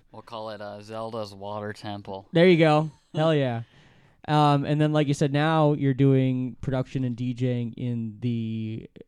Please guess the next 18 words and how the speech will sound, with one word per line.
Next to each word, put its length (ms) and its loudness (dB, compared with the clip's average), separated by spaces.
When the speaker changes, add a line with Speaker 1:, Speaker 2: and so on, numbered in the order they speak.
Speaker 2:
electronic 800 -6
dance 680 -4
scene. 800 -6
Speaker 1:
Electronic 840 -10
music. 520 -12
Speaker 2:
Yeah, 560 2
some 180 -4
people 200 2
don't 160 2
like 260 -4
when 120 -6
it's 120 -8
called 360 -6
E 120 -6
D 200 -4
M, 240 -12
you 120 -6
know, 260 -8